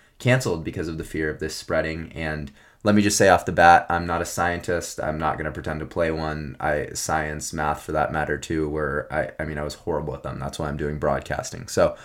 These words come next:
I'm not gonna get too much into the science of things with the coronavirus. I'll leave that to people much smarter than me.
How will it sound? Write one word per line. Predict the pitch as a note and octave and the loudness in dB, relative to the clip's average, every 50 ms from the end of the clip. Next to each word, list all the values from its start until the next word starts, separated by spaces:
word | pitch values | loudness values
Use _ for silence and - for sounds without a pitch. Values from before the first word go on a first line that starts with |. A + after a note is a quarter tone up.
| - - - - - | -20 -20 -20 -6 0
I'm | - G#2 | 4 6
not | A2+ A#2+ A2 | 8 8 8
gonna | A#2+ A#2 A2+ | 8 8 6
get | G#2+ G#2+ - | 6 6 6
too | - - A2 | 4 2 2
much | G2+ G2 - - | 2 2 2 0
into | G2+ F#2 | -2 0
the | F2 F2 | 0 -2
science | - - F#2 F2 F2+ F2+ - | 2 4 4 4 4 4 0
of | F#2+ - | -2 -2
things | - F#2 F2 F2 F2 - | -2 0 0 0 -2 -4
with | F2+ - | -6 -6
the | - | -6
coronavirus. | E2+ - - F2+ E2 E2 E2+ E2 E2 D#2+ D#2+ D#2 D#2+ D#2 - - - E2+ | -6 -4 0 2 2 2 4 4 4 6 6 6 4 2 0 -2 0 2
I'll | E2 E2 | 2 4
leave | E2 E2+ D#2+ | 4 2 2
that | E2+ D#2 - - | 2 0 0 -2
to | - | -4
people | - - E2+ - - D#2+ | -6 -6 -6 -4 -4 -6
much | D#2+ E2 D#2+ - - - | -4 -4 -6 -6 -8 -8
smarter | - F#2 E2+ E2 E2 E2+ | -6 -4 -4 -2 -2 -2
than | D#2+ D#2 D#2 D#2 | -2 -2 -4 -4
me. | D#2+ D#2 D#2 C#2 | -4 -4 -6 -6